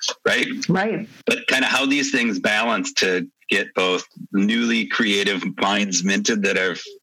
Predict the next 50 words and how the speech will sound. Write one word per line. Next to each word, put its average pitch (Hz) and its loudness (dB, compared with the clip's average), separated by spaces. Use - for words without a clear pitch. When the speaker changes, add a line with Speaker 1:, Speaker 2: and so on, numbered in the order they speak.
Speaker 1:
zero 104 0
experience 104 0
and 92 0
are 95 0
willing 101 0
to 92 0
try 92 0
anything, 107 0
and 92 -2
kind 95 0
of 90 -2
sometimes 98 -2
look 117 0
at 120 -4
the 113 0
same 104 0
problem 104 0
we've 98 0
had 101 0
and 92 0
have 98 0
a 98 0
unique 98 0
idea 95 0
that 95 -2
was 87 0
staring 101 0
us 95 -2
in 101 -2
the 90 0
face 98 0
and 90 0
none 98 0
of 98 -2
us 92 0
realized, 135 -2
versus 101 0
sometimes 104 0
that 98 0
idea 98 0
being 95 0
the 95 0
most 95 0
horrific 101 -2
one 95 2
because 92 -2
operationally 92 0
it 82 -2
would 87 -2
fail. 123 0